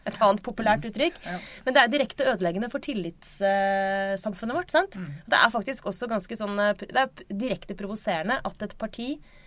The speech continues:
Speaker 1: eh, i regjering med voksne mennesker gjør dette,
Speaker 2: Mm.
Speaker 1: og spiller på akkurat disse strengene. Det, det er sånn, eh, for veldig mange mennesker som for eksempel ikke bor i en stor by,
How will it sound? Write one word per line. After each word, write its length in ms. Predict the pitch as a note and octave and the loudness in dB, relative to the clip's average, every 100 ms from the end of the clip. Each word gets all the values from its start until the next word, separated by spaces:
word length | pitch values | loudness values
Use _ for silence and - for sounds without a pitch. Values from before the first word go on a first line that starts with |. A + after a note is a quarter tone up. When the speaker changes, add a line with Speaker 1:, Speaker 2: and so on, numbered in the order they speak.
| - - | -20 0
Speaker 1:
eh, 240 | A3 A3+ A3 - | 6 6 6 2
i 100 | B3+ | 0
regjering 460 | D4 B3 B3 D#4+ F4+ - - _ - | 2 2 2 2 0 -8 -20 _ -4
med 160 | A3 C4 | 0 2
voksne 240 | C4+ - C4 A#3+ | 0 -2 -2 -2
mennesker 400 | F3+ - D4+ D4 - - - - | -2 0 0 -2 -12 -20 -20 -8
gjør 420 | G#3 G3+ F3 G3+ A3 | 0 2 4 4 2
dette, 220 | A#3 F#4+ - - - | -2 -4 -4 -18 -14
Speaker 2:
Mm. 80 | D#3 | -8
Speaker 1:
og 80 | - | -6
spiller 420 | - G3+ E3 F#3+ | -4 -2 -2 -2
på 140 | F#3+ | -2
akkurat 240 | G3 G#3 G#3 | -2 -4 -4
disse 240 | G#3 F#3+ | -6 -8
strengene. 460 | G3 F#3+ F3 E4+ F4+ - - - - - | -6 -4 -2 -2 -4 -14 -20 -20 -4 4
Det, 240 | D#4+ A#3 | 4 6
det 80 | C#4+ | 6
er 160 | C#4 | 6
sånn, 240 | C4 C4 B3 B3 | 4 0 -2 0
eh, 1000 | A#3+ A#3 A3+ - - - _ - - - | 0 0 -2 -4 -12 -20 _ -20 -16 0
for 160 | C#4 C#4 | 2 4
veldig 240 | A#3 A#3+ | 4 2
mange 160 | A#3 A3+ | 2 2
mennesker 240 | G3 - | 0 0
som 140 | G3 | -4
for 100 | G#3 | -4
eksempel 240 | G#3+ F#3+ A3 | -4 -6 -8
ikke 160 | - | -8
bor 160 | G3 F#3 | -4 -4
i 80 | G3 | -4
en 80 | F#3+ | -6
stor 240 | G3+ F#3+ | -6 -2
by, 140 | A#3 | -2